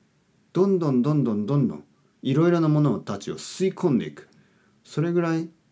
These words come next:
強い力、ね、があります。その強い力をどう使うかですよね。もっともっともっと、もっ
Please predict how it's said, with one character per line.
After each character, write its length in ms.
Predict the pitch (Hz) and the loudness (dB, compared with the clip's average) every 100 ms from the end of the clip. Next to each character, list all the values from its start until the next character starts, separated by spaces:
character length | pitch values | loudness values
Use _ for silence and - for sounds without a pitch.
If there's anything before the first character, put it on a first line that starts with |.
| _ - | _ -16
強 460 | - - 120 143 117 | -10 -2 2 4 2
い 100 | - - _ - | -2 -16 _ -14
力、 500 | - - 87 80 - _ _ _ _ _ - | -12 -10 -10 -12 -14 _ _ _ _ _ -12
ね、 180 | 120 147 _ _ | -12 -12 _ _
が 180 | 92 80 | -8 -8
あ 40 | |
り 100 | 80 | -8
ま 180 | 76 73 | -10 -12
す。 180 | - - _ _ _ _ _ _ _ _ _ _ - - - _ _ | -16 -20 _ _ _ _ _ _ _ _ _ _ -20 -20 -20 _ _
そ 160 | - 196 | -2 4
の 120 | 226 | 4
強 300 | 226 190 240 | 2 2 4
い 60 | 196 | 4
力 380 | - 123 120 117 | 2 0 2 2
を 240 | 95 82 | -2 -4
ど 200 | 107 151 | 2 4
う 100 | 233 | 4
使 200 | - - | 2 -6
う 100 | 92 | -6
か 100 | - | -6
で 80 | 78 | -10
す 80 | - | -10
よ 80 | 73 | -12
ね。 180 | 76 73 - _ _ _ _ _ _ - | -12 -16 -20 _ _ _ _ _ _ -8
も 240 | - 208 294 | 0 2 2
っ 40 | |
と 120 | - | 0
も 120 | 196 202 | 0 0
っ 60 | |
と 120 | 170 | 0
も 120 | 143 147 | 0 0
っ 60 | |
と、 260 | - 80 - _ _ _ _ _ _ _ | -2 -8 -10 _ _ _ _ _ _ _
も 220 | 131 | 0
っ 80 | 208 | 0